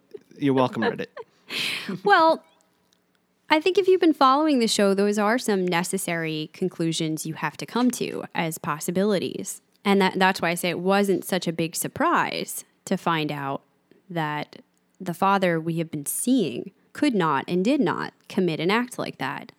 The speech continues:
Speaker 2: I also think there is still information to be found out. As we've been saying, even that response sounds a little bit different.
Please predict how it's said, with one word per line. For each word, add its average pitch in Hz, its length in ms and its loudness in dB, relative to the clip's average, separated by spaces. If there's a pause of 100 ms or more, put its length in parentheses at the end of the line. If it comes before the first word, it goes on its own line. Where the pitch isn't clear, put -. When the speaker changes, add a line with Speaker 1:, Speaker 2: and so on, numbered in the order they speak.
(220)
Speaker 2:
I 208 160 4
also 202 460 2
think 175 480 -2
there 185 260 0
is 208 220 2
still 190 260 0
information 170 720 -2
to - 160 -4
be 156 260 -4
found 156 400 -4
out. 220 380 0 (880)
As 180 300 -2
we've 202 180 0
been 190 140 2
saying, 175 480 0 (800)
even 254 400 2
that 247 320 0 (120)
response 208 760 0 (120)
sounds 196 360 2
a 190 40 2
little 180 280 0
bit 165 260 -2
different. - 640 -2